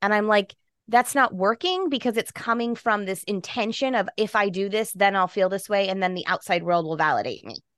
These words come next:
So I wanna shift that. I wanna talk about how do we get that intrinsic inspiration to take care of our body. And I promise you, the scale's not gonna give you that.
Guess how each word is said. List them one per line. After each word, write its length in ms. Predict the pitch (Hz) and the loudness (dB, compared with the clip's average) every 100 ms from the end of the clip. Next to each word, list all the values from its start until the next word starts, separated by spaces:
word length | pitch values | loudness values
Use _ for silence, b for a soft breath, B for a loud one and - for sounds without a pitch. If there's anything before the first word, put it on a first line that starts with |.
| _ _ _ _ _ - | _ _ _ _ _ -4
So 180 | 226 - | -2 2
I 80 | 247 | 2
wanna 200 | 277 262 | 2 0
shift 380 | - 254 - | -2 -4 -2
that. 200 | - 131 - - | -4 -4 -4 -4
I 80 | |
wanna 240 | 202 220 233 | -2 0 0
talk 220 | 233 214 | -2 0
about 180 | 208 - | 0 0
how 180 | 220 214 | 0 2
do 120 | 240 | 0
we 100 | 220 | -2
get 220 | 208 - | -4 0
that 180 | 185 - - | -2 -2 -4
intrinsic 640 | 233 240 233 202 180 175 | -2 -2 -2 0 -2 -2
inspiration 640 | 190 - 185 175 190 190 175 | -6 -2 -2 0 -2 -4 -8
to 80 | |
take 220 | 170 165 - | -6 -8 -2
care 200 | 165 151 | 0 0
of 100 | 143 | 0
our 120 | 143 | 0
body. 360 | 107 90 - - | 0 -2 -6 -4
And 100 | 185 | -2
I 100 | 175 | -2
promise 440 | 196 185 214 - | 0 0 0 -2
you, 300 | 165 135 95 | -2 -2 -2
the 140 | - 175 | -4 -4
scale's 380 | - 165 156 | 0 0 2
not 160 | 156 147 | 0 -4
gonna 120 | 147 | -6
give 180 | 85 - | -8 -8
you 60 | - | -6
that. 160 | - | -6